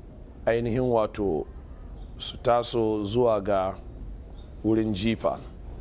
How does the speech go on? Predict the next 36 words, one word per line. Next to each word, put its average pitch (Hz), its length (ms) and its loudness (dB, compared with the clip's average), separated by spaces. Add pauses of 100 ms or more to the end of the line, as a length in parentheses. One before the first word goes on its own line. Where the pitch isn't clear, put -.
(300)
Sai 113 200 0
dai 117 100 4
kuma, 113 320 0
in 175 180 4
sun 190 240 2
zo 185 200 6
wurin 180 260 4
jifa 165 400 4
ba 131 80 4
a 123 80 0
yi 127 80 0
musu 156 240 -2
izini 151 440 2
su 131 120 -2
yi 135 100 4
jifan 131 500 2
ba, 123 280 4 (840)
za 135 160 6
su 135 160 -2
zauna 147 420 4
a 120 40 2
wannan 131 300 2
wuri 143 360 4
ne, 127 260 0 (840)
su - 220 -6
yi 120 80 0
sallah 139 460 4
ta 127 180 0
ainihin 135 420 2
asuba, 120 520 4 (840)
sannan 120 500 0
su 120 160 -2
tsaya 135 340 4
su 117 160 -2
yi 131 80 4
addu'a. 117 640 2